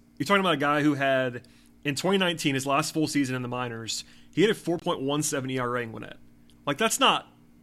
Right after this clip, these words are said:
that's not dominant by any means. Like, that's okay, but for a top five prospect, top five pick in the draft, like, that's not, like, blowing you away. And even this year in eight starts, it's three point seven six with a four point six eight X fip. Like, he's not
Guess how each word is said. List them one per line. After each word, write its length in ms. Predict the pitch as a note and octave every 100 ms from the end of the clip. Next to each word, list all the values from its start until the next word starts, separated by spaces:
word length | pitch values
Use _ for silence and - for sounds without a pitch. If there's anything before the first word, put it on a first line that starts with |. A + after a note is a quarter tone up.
| -
that's 160 | C3+ -
not 160 | A#3
dominant 380 | A#2+ C3+ E3+ B2+
by 140 | A#2+ A#2+
any 120 | D3+
means. 260 | A2 A2+
Like, 80 | A#2
that's 180 | C#3 C#3
okay, 720 | C3+ A#2+ - D#3 G3 C#3 E3 - - - - -
but 240 | C#3 - - -
for 140 | - E3+
a 60 |
top 220 | D#3+ D#3
five 200 | F3 E3
prospect, 680 | - C#3+ G3+ C#3+ C3 C3 - - - - - -
top 160 | - D#3
five 200 | E3 D#3
pick 160 | D#3+ D#3
in 80 |
the 60 | C3+
draft, 420 | A#2+ D#3 F3 C3+
like, 80 | C3
that's 240 | C#3+ F#3
not, 260 | C#3 E3+ - - -
like, 240 | C3 -
blowing 300 | B2+ C#3 D3+
you 120 | C3+
away. 520 | A#2 F#3+ E3 B2 C3 - - - - -
And 120 | D#3+
even 200 | G#3+ G3
this 200 | B3+ -
year 220 | C#3+ B2+
in 100 | C#3
eight 180 | C3+ D3
starts, 400 | - G#3 D#3 -
it's 120 | B2+
three 140 | D#3+
point 200 | D#3+ E3+
seven 200 | D#3+ E3+
six 320 | D#3+ G#3+ - C3+
with 140 | C3
a 240 | C3 B2+ -
four 340 | - - D#3+
point 220 | D#3+ D#3+
six 260 | - D#3 D#3
eight 120 | D#3
X 200 | D#3 -
fip. 280 | - - -
Like, 160 | C3+ C3+
he's 200 | F3 D3+
not 380 | C#3+ G3 -